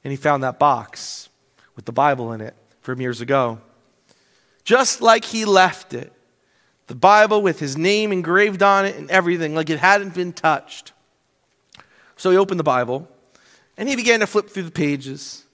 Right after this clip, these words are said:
as he's thinking about his dad, and he sees that there's a Bible verse that's highlighted. It's Matthew seven eleven, which says, "If you then, who are evil, know how to give good gifts to your children,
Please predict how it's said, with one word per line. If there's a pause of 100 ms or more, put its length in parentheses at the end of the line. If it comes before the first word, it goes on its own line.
(380)
as
he's
thinking
about
his
dad,
and
he
sees
that
there's
a
Bible
verse
that's
highlighted. (560)
It's
Matthew
seven
eleven, (360)
which
says,
"If
you
then, (300)
who
are
evil, (320)
know
how
to
give
good
gifts
to
your
children,